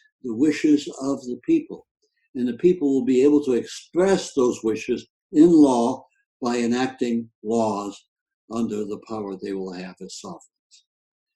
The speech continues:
You see the, how that dyna-, dynamic will evolve, uh, and would have better government. And then we could, and this dynamic could,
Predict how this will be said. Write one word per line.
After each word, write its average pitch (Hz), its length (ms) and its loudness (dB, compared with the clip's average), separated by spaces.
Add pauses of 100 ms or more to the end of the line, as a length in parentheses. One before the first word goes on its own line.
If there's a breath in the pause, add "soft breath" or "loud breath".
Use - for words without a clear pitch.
(140)
You 120 120 -4
see 175 280 2
the, 120 240 -4
how 131 240 -8
that 123 320 -6
dyna-, 113 640 -8
dynamic 107 500 -6 (100)
will 92 180 -8
evolve, 120 680 -6 (680)
uh, 95 200 -8 (140)
and 107 220 -6
would 101 240 -8
have 101 140 -14 (280)
better 110 240 -6
government. 104 520 -8 (420)
And 117 120 -6
then 123 180 -2
we 131 120 0
could, 131 180 -2 (340)
and 139 360 2
this 147 160 4
dynamic 151 480 2 (180)
could, 117 260 -2